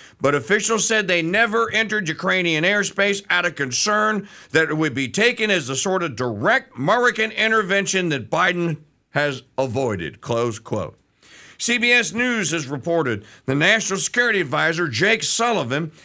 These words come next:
has confirmed in the application to the Kremlin and the receipt of the reply several hours before Biden agreed to make his trip to Ukraine. Quote, "We did," quote, "We did not know, we did notify the Russians that President Biden would be traveling to Kiev,"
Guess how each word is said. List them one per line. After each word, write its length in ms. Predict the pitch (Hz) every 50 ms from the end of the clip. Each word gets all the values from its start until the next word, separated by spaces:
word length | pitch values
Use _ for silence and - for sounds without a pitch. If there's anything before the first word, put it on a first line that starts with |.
| - -
has 180 | - 151 156 151
confirmed 640 | - - 156 143 127 - - 220 240 262 269 254 240
in 100 | 220 196
the 140 | 175 165
application 640 | 156 151 147 147 151 135 117 139 139 147 143 165 165 147
to 80 | 185
the 100 | 180 190
Kremlin 520 | 190 - 226 254 262 220 139 98 82 80 - - - - - - 123 -
and 160 | 139 160 170
the 60 | 170 165
receipt 560 | 156 165 156 - - - 240 269 262 185 190
of 100 | 190 170
the 120 | 185 180
reply 520 | 160 170 156 139 185 202 190 180 165 180 190
several 560 | - - - 226 247 254 233 233 233 226 - -
hours 440 | 220 247 247 247 226 214 202 165
before 360 | 151 185 170 147 180 185 190 180
Biden 400 | 139 147 175 180 180 180 175 175
agreed 300 | 165 151 170 170 165 160
to 60 | 156
make 200 | 156 151 147 131
his 140 | 147 127 123
trip 280 | - - 147 139 -
to 100 | - 123
Ukraine. 560 | 123 131 131 - 190 185 165 123 95 82 78 - - - - - - - - - _
Quote, 340 | - - 202 196 190 175 -
"We 140 | 139 151 156
did," 280 | 139 143 156 156 156 -
quote, 380 | 185 202 202 165 107 - - _ _ _ _ _ -
"We 120 | 135 156
did 220 | 156 151 165 156 143
not 340 | 156 185 220 254 247 -
know, 220 | 196 202 202 208 - 156
we 160 | 160 170 165
did 340 | 143 110 - 220 254 254 208
notify 500 | 226 240 247 240 233 196 214 214 208 214
the 120 | 208 202
Russians 480 | 196 196 190 190 185 - 185 185 175 135
that 180 | 165 165 - -
President 480 | 175 175 170 147 151 156 151 131 120
Biden 300 | 165 170 180 185 185 180
would 140 | 170 165 143
be 100 | 135 131
traveling 480 | 117 - 175 175 180 190 180 - - 165
to 100 | - -
Kiev," 440 | - 175 180 185 170 135 101 78